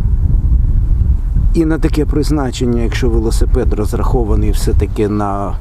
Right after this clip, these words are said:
плюсову резину, то, мабуть, таки бажано ставити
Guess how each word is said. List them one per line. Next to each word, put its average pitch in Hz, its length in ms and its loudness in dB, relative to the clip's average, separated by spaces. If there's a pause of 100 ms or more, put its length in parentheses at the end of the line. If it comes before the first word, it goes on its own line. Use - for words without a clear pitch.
(600)
плюсову 135 560 0
резину, 202 640 0 (200)
то, 170 460 0 (1000)
мабуть, 143 340 -2
таки 139 260 -4
бажано 127 480 -2
ставити 123 640 -4